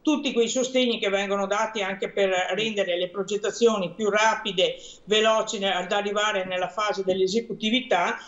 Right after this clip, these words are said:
in modo da poter aprire prima possibile nuovi cantieri e, ripeto, far lavorare le persone, dare al Paese le infrastrutture di cui necessita e rendere le nostre imprese sempre più competitive anche rispetto all'estero.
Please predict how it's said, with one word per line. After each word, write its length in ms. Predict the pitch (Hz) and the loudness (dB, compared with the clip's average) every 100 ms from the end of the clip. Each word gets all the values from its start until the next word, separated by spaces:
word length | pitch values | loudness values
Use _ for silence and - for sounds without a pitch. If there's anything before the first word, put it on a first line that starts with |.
| - | -2
in 140 | 233 254 | 2 4
modo 260 | 269 240 | 4 2
da 120 | 214 | 0
poter 360 | 214 208 247 226 | -2 -2 0 0
aprire 540 | 202 233 254 233 190 | -2 -2 0 0 0
prima 380 | - 247 233 202 | -2 -4 -2 -4
possibile 600 | - 202 - 233 196 185 | -4 -4 -2 -2 2 2
nuovi 460 | 190 226 233 190 180 | 2 2 2 0 -2
cantieri 800 | 208 226 226 190 175 196 262 - - - | -2 -2 0 0 0 -2 -4 -8 -20 -8
e, 100 | - | -4
ripeto, 480 | 226 - 240 196 170 | -2 0 0 0 -4
far 300 | - 233 202 | -2 -2 0
lavorare 580 | 196 196 220 220 180 170 | 0 0 0 0 -2 -4
le 140 | 180 | -6
persone, 640 | - 240 - 220 202 240 247 - - | -6 -6 -2 -2 0 -2 -4 -12 -4
dare 400 | 196 254 233 214 | 2 2 4 0
al 100 | - | 0
Paese 440 | 214 220 214 190 | -2 -2 -2 -2
le 100 | 190 | -4
infrastrutture 760 | 185 196 185 208 196 233 214 180 | -4 -2 -2 -2 0 4 4 4
di 140 | 180 | 0
cui 160 | 214 202 | -2 2
necessita 720 | 233 226 196 - 226 269 247 | 2 4 2 2 0 0 2
e 120 | 247 | 4
rendere 400 | 254 262 214 202 | 4 4 2 0
le 120 | 196 | 0
nostre 320 | 208 220 - 254 | -2 -4 -2 -4
imprese 560 | 247 196 196 190 233 - - | 0 2 2 4 0 -2 -16
sempre 440 | - - 269 240 240 | -8 0 2 2 0
più 160 | 247 233 | 0 0
competitive 800 | 202 233 233 - 214 202 240 - | 2 2 0 -4 -4 2 2 2
anche 300 | 214 208 208 | -4 0 -2
rispetto 460 | 214 - 175 - | -2 -2 -2 2
all'estero. 760 | 190 180 151 - - 165 156 | 0 2 -2 -4 -6 -2 -2